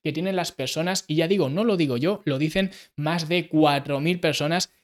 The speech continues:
que efectivamente han conseguido perder peso corporal y mantenerlo a lo largo del tiempo, ¿vale? Y ya digo, yo desconocía este estudio en su momento, esta asociación, cuando empecé, por ejemplo, con la academia, pero al final es bastante llamativo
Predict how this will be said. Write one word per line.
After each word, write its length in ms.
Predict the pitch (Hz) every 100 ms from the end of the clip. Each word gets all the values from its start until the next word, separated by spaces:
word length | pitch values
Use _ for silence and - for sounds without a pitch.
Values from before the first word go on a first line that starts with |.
| _
que 100 | 147
efectivamente 760 | 135 131 160 170 156 151 180 -
han 140 | 156
conseguido 500 | 160 151 139 143 170 - _
perder 500 | 156 139 147 160 - _ _
peso 220 | 143 139
corporal 480 | 135 175 127 139 165
y 100 | 156
mantenerlo 560 | 143 131 123 131 143 156
a 100 | 127
lo 100 | 123
largo 240 | 120 127 127
del 160 | 120
tiempo, 380 | 135 220 151 - _ -
¿vale? 300 | 151 226 240 - - - - - -
Y 80 |
ya 120 | 170 220
digo, 280 | 269 180
yo 160 | 143 170
desconocía 720 | 240 - 233 208 214 220 220 -
este 760 | 180 202 - 202 196 190 170
estudio 380 | 160 - 202 202
en 80 | 165
su 160 | - 147
momento, 580 | 131 208 254 214 226 233 _
esta 220 | 160 -
asociación, 680 | 165 143 131 120 175 233 254
cuando 260 | 143 131 127
empecé, 340 | 120 123 156
por 100 | 151
ejemplo, 300 | 127 151 143
con 100 | 123
la 80 | 120
academia, 480 | 113 180 214 214 226 _ _
pero 140 | 143
al 60 | 139
final 360 | 139 180 247 -
es 100 | 180
bastante 400 | 233 220 233 220
llamativo 760 | 196 156 135 208 214 160 214